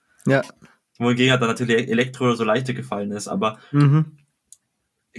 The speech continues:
Speaker 2: denkst du jetzt, um auf die Frage zurückzukommen, denkst du, dass
Speaker 1: Ja.
Speaker 2: wenn ich jetzt von Grund auf jetzt in so ein, äh, in deinen Studiengang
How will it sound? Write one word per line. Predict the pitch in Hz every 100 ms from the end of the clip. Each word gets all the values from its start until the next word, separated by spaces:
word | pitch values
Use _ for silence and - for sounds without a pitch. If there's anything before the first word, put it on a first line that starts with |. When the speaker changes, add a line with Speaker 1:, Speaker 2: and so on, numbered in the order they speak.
| 131 151
Speaker 2:
denkst | 160 190
du | 185
jetzt, | 131 -
um | 113
auf | 113
die | 123
Frage | 131 131 127
zurückzukommen, | 117 - 120 120 117 110
denkst | 131 170 -
du, | 160
dass | 123
Speaker 1:
Ja. | 127
Speaker 2:
wenn |
ich | 131
jetzt | 131
von | 131 123
Grund | 143 185
auf | - 131 117 - -
jetzt | 120 90
in | 127 120
so | 123 120
ein, | 120 98 -
äh, | 110 113 110 - - _ - _ -
in | 120
deinen | 151 208 214 -
Studiengang | - 160 110 101